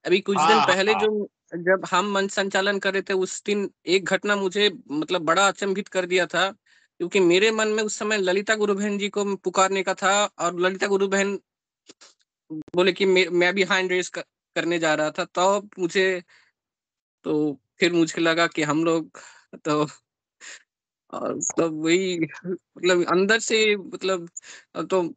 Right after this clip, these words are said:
Speaker 1: रोंगटे खड़े हो जाते हैं कभी-कभी एकदम।
Speaker 2: रोंगटे खड़े
Speaker 1: तो
Speaker 2: होते हैं,
Speaker 1: आप
Speaker 2: जी।
Speaker 1: गुरुदेव भगवान की निगरानी में हर समय हैं,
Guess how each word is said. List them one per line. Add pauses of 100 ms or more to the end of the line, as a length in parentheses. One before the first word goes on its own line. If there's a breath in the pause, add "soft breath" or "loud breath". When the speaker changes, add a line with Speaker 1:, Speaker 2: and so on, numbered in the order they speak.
(180)
Speaker 1:
रोंगटे
खड़े
हो
जाते
हैं
कभी-कभी
एकदम। (1000 loud breath)
Speaker 2:
रोंगटे
खड़े
Speaker 1:
तो
Speaker 2:
होते
हैं,
Speaker 1:
आप
Speaker 2:
जी।
Speaker 1:
गुरुदेव
भगवान
की
निगरानी
में
हर
समय
हैं,